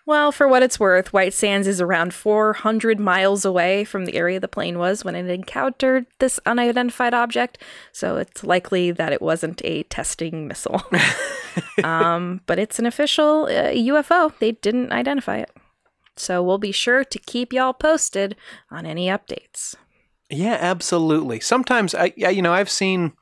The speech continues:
Speaker 2: U F O videos where an elongated object will fly right in front of a, um, we were watching that Countdown recently, and there was, like, an elongated object
Speaker 1: Mm-hmm.
Speaker 2: that flew right in front of a pilot's view. And all I was thinking of at that time is, if something's moving really fast, it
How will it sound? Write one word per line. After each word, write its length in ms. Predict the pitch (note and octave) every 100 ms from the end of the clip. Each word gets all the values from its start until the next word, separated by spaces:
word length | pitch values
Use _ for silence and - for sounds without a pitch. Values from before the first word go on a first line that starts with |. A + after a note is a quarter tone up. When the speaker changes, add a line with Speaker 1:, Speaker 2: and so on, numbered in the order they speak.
| _ _ _ _ _ _ _ _
Speaker 2:
U 240 | D#3+ D3+ D3+
F 140 | -
O 160 | D3 C#3
videos 480 | D3 D3 C#3+ C#3 C3+
where 540 | C3 B2+ B2 B2 - _ _ _
an 140 | - C#3
elongated 720 | B2+ C3 C3 C3+ C3 C3+ C3
object 480 | B2 A#2+ C3+ C3 -
will 100 | A#2+
fly 300 | - B2+ A#2+
right 160 | A#2+ C3
in 80 |
front 220 | B2+ A#2+ A2+
of 80 |
a, 260 | A2+ A2+ A#2 -
um, 400 | A#2+ A#2 A2 A2+
we 80 | D#3+
were 80 | F3+
watching 260 | F#3 - F#3
that 160 | D3
Countdown 460 | - E3+ C#3+ A#2 A2
recently, 460 | G#2+ G#2+ A2+ A2 G#2+
and 120 | A#2
there 100 | A#2
was, 140 | A2
like, 200 | A#2+ A2+
an 100 | A2+
elongated 680 | A2 A#2 A#2+ B2 A#2+ A#2 A#2
object 340 | A2+ G2+ A2
Speaker 1:
Mm-hmm. 40 | G2+
Speaker 2:
that 140 | A2
flew 140 | C3
right 160 | A#2 A#2
in 100 | B2+
front 180 | - A#2
of 80 | A2
a 60 |
pilot's 520 | - A#2 A#2 - - - _ - - _ -
view. 540 | B2+ B2 B2 A#2+ A2 _ _ _
And 260 | D3+ C#3+ D3+
all 220 | F3 G3+
I 40 | G3+
was 120 | F3+
thinking 320 | F#3 E3+ E3+
of 120 | C#3+
at 180 | C3+ B2+
that 220 | F3+ -
time 380 | - A#2 G#2+ G#2+
is, 480 | - A#2 A#2 A2+ -
if 100 | -
something's 300 | - G3+ G3+
moving 240 | D#3+ D#3+ D#3
really 240 | D3 B2
fast, 400 | - C3+ B2
it 80 | -